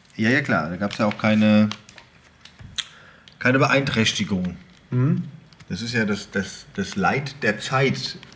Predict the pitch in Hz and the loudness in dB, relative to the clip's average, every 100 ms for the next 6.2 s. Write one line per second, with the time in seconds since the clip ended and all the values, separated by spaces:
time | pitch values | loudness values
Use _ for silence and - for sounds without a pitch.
0 | - - - - - - 123 107 101 95 | -20 -20 -20 -20 -20 -4 0 2 4 2
1 | 90 - - - - - 110 107 110 113 | -2 -6 -16 -20 -10 -4 -4 0 2 2
2 | 117 151 127 135 120 117 - - 123 127 | 4 4 4 4 4 2 -6 0 4 4
3 | 113 - 110 104 104 101 101 95 90 101 | 2 -6 -2 2 4 4 4 4 2 0
4 | 107 120 123 - - 143 147 151 131 113 | 0 0 0 -4 -2 2 4 4 4 6
5 | 151 170 143 104 107 117 123 - 127 131 | 4 2 -2 -2 -2 -2 -4 0 0 2
6 | 135 - | -2 -4